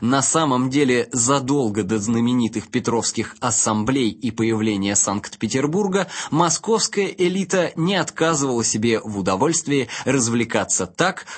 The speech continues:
как ей больше всего нравилось, то есть на западный манер. И при этом никто никому не портил настроение, насильно обрезая бороды.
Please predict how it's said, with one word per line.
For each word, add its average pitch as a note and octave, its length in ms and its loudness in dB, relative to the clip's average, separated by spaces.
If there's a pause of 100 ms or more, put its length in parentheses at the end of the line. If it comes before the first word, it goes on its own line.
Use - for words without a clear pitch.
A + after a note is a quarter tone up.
как - 260 -2
ей C#3+ 280 0
больше B2+ 360 0
всего G#2 520 0
нравилось, F#2+ 640 -2 (200)
то F3 100 0
есть - 400 -2
на C3 260 2
западный G#2 560 -2
манер. F#2 480 -4 (420)
И C#3+ 80 0
при A#2 200 0
этом F#3 360 0 (160)
никто B2 520 0
никому A#2 560 -2
не A#2+ 200 0
портил C3 460 -2
настроение, A2+ 840 0 (160)
насильно C#3+ 640 0
обрезая G2+ 760 0
бороды. E2 500 -4